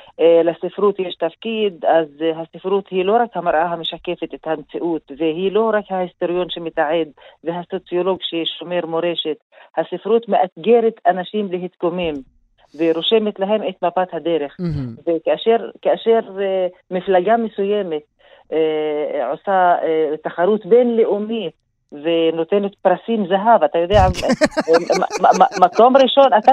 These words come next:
Speaker 1: צוחק, אבל אתה יודע מה? מ-, מקום ראשון, מקום ראשון בשירה קיבל ארבע-, ארבעים פלטת זהב, שכל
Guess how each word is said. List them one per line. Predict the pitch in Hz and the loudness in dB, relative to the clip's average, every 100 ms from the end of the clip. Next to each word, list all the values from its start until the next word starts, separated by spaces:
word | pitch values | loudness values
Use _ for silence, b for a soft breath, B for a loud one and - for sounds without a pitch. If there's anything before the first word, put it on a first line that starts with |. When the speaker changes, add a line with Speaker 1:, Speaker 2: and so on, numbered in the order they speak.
| 262 | 4
Speaker 1:
צוחק, | 269 302 311 262 | 2 4 6 6
אבל | 254 | 6
אתה | 254 269 | 6 6
יודע | 269 262 | 6 6
מה? | 254 294 320 B B B B B | 6 4 2 B B B B B
מ-, | 185 196 | -4 2
מקום | 196 233 294 302 | 2 4 4 4
ראשון, | 277 254 214 208 247 220 | 2 4 6 6 4 0
מקום | 185 247 277 | 2 4 4
ראשון | 269 269 262 | 4 2 2
בשירה | 220 - 202 202 | 2 2 4 6
קיבל | 208 196 220 247 | 4 2 2 4
ארבע-, | 220 208 208 - 196 | 4 4 2 4 6
ארבעים | 202 175 185 180 247 311 339 - - - | 4 4 2 2 2 0 -4 -10 -12 2
פלטת | 208 240 254 269 196 185 | 4 6 4 -2 -2 0
זהב, | 202 175 160 160 | 2 6 4 2
שכל | 190 - 262 | -6 4 4